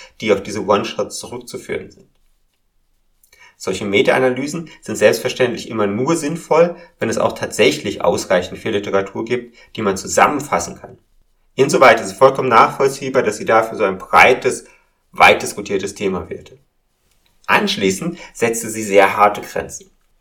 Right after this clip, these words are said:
In ihrer Meta-Analyse analysierte sie nur Texte, die a. direkte Effekte auch mit einem statistischen Test überprüfen, aber zum Beispiel nicht solche, die andere Variablen wie die Noten von Studierenden verwendeten.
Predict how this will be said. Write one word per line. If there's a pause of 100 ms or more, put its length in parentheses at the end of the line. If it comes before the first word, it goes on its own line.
(200)
In
ihrer
Meta-Analyse
analysierte
sie
nur
Texte,
die (500)
a. (320)
direkte
Effekte
auch
mit
einem
statistischen
Test
überprüfen, (220)
aber
zum
Beispiel
nicht
solche,
die
andere
Variablen
wie
die
Noten
von
Studierenden
verwendeten.